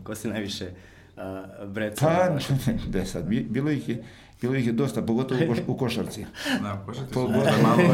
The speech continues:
Speaker 3: naporniji.
Speaker 2: <laughs> u koša-, jes, ko-, pogotovo u, u košarci, ovaj, a,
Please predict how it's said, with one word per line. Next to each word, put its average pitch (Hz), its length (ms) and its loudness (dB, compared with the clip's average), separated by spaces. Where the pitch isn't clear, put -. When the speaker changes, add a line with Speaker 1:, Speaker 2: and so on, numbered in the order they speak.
Speaker 3:
naporniji. - 520 6
Speaker 2:
<laughs> 98 60 -4
u - 20 -8
koša-, 131 460 2
jes, 123 240 2
ko-, - 340 -2
pogotovo 131 440 2
u, - 140 -4
u 113 100 -2
košarci, 127 540 0
ovaj, 113 440 4
a, 95 100 -2